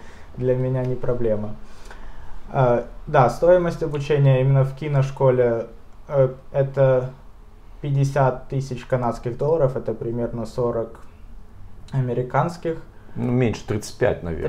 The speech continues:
Speaker 1: Тридцать пять, да. Где-то так.
Speaker 2: Тридцать пять тысяч американских долларов за год или за весь курс?
Speaker 1: Ну, один год — это и есть курс,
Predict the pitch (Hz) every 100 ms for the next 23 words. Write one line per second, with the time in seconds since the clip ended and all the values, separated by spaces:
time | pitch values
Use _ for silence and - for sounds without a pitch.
0 | 147 139 139 - 104 - - 104 104 107
1 | - - - - 127 120 117 117 110 -
2 | 131 123 123 - 113 104 127 120 - 107
3 | 110 101 98 101 156 165 110 101 110 -
4 | 110 - - - - - - - - -
5 | - - 202 214 190 - - - - 156
6 | 165 170 180 190 147 147 139 139 139 -
7 | 131 127